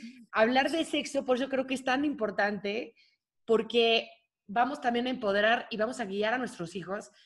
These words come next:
a, a saber qué hacer. Entonces, no sé si ahorita,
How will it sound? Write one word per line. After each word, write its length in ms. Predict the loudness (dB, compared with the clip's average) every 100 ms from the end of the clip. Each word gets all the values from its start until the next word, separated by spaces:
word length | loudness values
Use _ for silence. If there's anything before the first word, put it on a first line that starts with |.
| _
a, 380 | -8 -6 0 0
a 40 | 2
saber 360 | -2 -2 -2
qué 100 | 0
hacer. 480 | -2 0 -2 -2 -4 _
Entonces, 460 | -12 -6 -2 -2 -4 _ _
no 100 | -6
sé 140 | -4 -4
si 340 | -4 -6 -8 -6
ahorita, 460 | 0 0 6 6